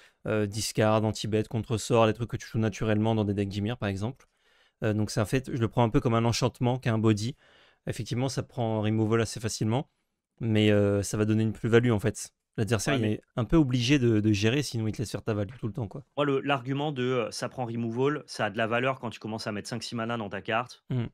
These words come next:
Speaker 2: Quand t'as mis deux mana, ça prend removal, oui,
Speaker 1: Ouais.
Speaker 2: mais ça, ça prend
Speaker 1: Ah,
Speaker 2: le,
Speaker 1: mais
Speaker 2: le
Speaker 1: ça prend
Speaker 2: removal,
Speaker 1: cut
Speaker 2: il a
Speaker 1: down, quoi.
Speaker 2: coûté, euh, ouais, ouais, mais il a coûté, euh, ce que t'as dépensé à jouer ta carte, donc c'est pas grave. En fait, ça prend removal pour moi, ça s'applique pas trop à des drop deux,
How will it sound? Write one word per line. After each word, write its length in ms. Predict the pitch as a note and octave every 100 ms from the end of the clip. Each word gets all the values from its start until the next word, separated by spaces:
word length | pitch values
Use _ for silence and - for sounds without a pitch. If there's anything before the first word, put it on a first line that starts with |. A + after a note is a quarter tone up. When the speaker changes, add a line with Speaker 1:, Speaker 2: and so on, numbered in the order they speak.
| _
Speaker 2:
Quand 120 | - F#2+
t'as 120 | G2+
mis 120 | G2+
deux 140 | F#2+
mana, 300 | A#2 A2 A2
ça 120 | A#2+ G#2+
prend 160 | -
removal, 380 | G#2 G2+ G2+ A#2+
oui, 220 | A2 A#2+ G2
Speaker 1:
Ouais. 100 | A2+
Speaker 2:
mais 200 | F#2 F2
ça, 180 | - G2+
ça 160 | - G2
prend 220 | - B2
Speaker 1:
Ah, 80 | A#2+
Speaker 2:
le, 100 | A2+
Speaker 1:
mais 40 |
Speaker 2:
le 200 | A#2+ A2+
Speaker 1:
ça 120 | B2
prend 100 | A#2+
Speaker 2:
removal, 120 | D3
Speaker 1:
cut 60 | A#2+
Speaker 2:
il 40 |
a 40 | A2
Speaker 1:
down, 120 | G2
quoi. 140 | F#2+
Speaker 2:
coûté, 140 | F#2+ - _ _ _ - -
euh, 60 | - _ _ _ _ _
ouais, 140 | E3+
ouais, 240 | G3 F#3 G#2+
mais 180 | G#2 A2+
il 120 | A#2+
a 40 |
coûté, 480 | B2+ D3+ C3 D#3+ F3+ E3
euh, 80 |
ce 100 | -
que 100 | -
t'as 160 | B2 B2+
dépensé 540 | B2 B2+ B2+ - D3 C3
à 100 | A#2
jouer 160 | A#2
ta 100 | C3
carte, 240 | G#2+ F#2+ -
donc 100 | G#2
c'est 80 | G2+
pas 100 | A#2
grave. 240 | G2 G2 F2 _ _ _
En 60 | -
fait, 140 | D#3+
ça 140 | - E3+
prend 140 | E3+
removal 420 | D#3 D3+ C3+ E3+
pour 160 | C#3 D3
moi, 260 | C3 D3 D#3+ _ _ -
ça 140 | B2
s'applique 300 | - A#2+ A#2+
pas 100 | D3
trop 160 | B2+ C#3+
à 40 |
des 100 | B2
drop 180 | A2 G2
deux, 180 | F#2